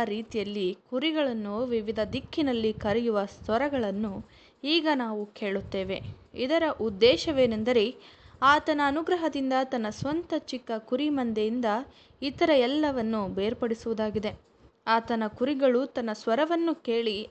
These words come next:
ಆತನನ್ನು ಹಿಂಬಾಲಿಸುತ್ತವೆ. ಇತರ ಕುರಿಗಳು ಮನುಷ್ಯ ನಾಯಕರಿಗೆ, ಮಾನವ ಸಂಸ್ಥೆಗಳಿಗೆ, ಮಾನವ ತತ್ವಗಳಿಗೆ, ಮಾನವ ಪ್ರಾಯಾಸಗಳಿಗೆ ಪ್ರತಿಷ್ಠೆಪಡಿಸಿಕೊಂಡು ತಮ್ಮ ಸ್ವಂತ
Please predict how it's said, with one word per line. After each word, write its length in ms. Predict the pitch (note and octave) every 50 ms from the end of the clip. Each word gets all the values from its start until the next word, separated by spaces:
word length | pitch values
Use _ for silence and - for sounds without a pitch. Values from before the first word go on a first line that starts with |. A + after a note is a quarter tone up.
| _ -
ಆತನನ್ನು 640 | G#3 A#3 C#4 D#4+ D#4 - D#4+ D4+ C#4 B3 A#3 G#3+
ಹಿಂಬಾಲಿಸುತ್ತವೆ. 1080 | A3 G#3+ G3+ G3+ G#3+ G#3 A3 A3+ A3+ A3 - A3+ - - G#3+ G3+ G3+ - - - - _ _ - - - - - - D4+
ಇತರ 260 | D#4+ D#4+ - F#4 F#4 F#4
ಕುರಿಗಳು 800 | F4+ F4+ E4 D#4+ D#4 D4+ D4 D4+ D4 C#4+ C#4 C4 G#3+ G#3+ B3 - _ A3+
ಮನುಷ್ಯ 480 | G#3 A3 B3 C#4+ D4 - - C#4+ B3
ನಾಯಕರಿಗೆ, 840 | A3 G#3+ G3+ G#3 A3 A#3+ A#3+ - B3+ A#3+ A#3+ A#3 A#3+ A#3 G3+ F3 A#3+
ಮಾನವ 540 | B3+ B3+ A#3 G#3+ G#3 G#3+ A3+ A3 G#3+ G#3 G3+ G3+ F#3+ G3
ಸಂಸ್ಥೆಗಳಿಗೆ, 1000 | G3 - G3+ A3 B3 - - C4+ A#3+ A3 G#3 G3 G3+ F#3+ F#3+ G#3 G3+ G3+ G#3+ G#3 - - - - - - _ -
ಮಾನವ 420 | A#3+ B3+ C#4+ E4 E4+ E4 D#4 C#4 B3+ A#3 A3+
ತತ್ವಗಳಿಗೆ, 920 | - C4 C#4 C#4 - - D#4+ D4+ D4+ C#4 C4 C4 B3 A#3 B3 B3 B3 B3+ B3+ - - - - - -
ಮಾನವ 380 | G#3 G#3+ A3 A3+ A3+ A3+ G#3+ G#3+ G3+ G3+
ಪ್ರಾಯಾಸಗಳಿಗೆ 1000 | - - G#3+ G#3 A#3 C4+ D4 D4+ C#4+ - - C4 A#3 A3+ A3 A3 G#3+ G#3+ G#3+ G#3
ಪ್ರತಿಷ್ಠೆಪಡಿಸಿಕೊಂಡು 1500 | G3+ - G#3 G#3 G3+ - B3+ B3 - - - A#3+ A3+ A#3 - - G#3 G#3 G#3 - G#3 G3 - A3+ B3 C4+ B3+ A3+ A3 B3+ C#4
ತಮ್ಮ 340 | - - A3 G#3+ G#3+ G#3 G#3
ಸ್ವಂತ 440 | G#3 - - C4+ C#4+ D#4 D#4+ D#4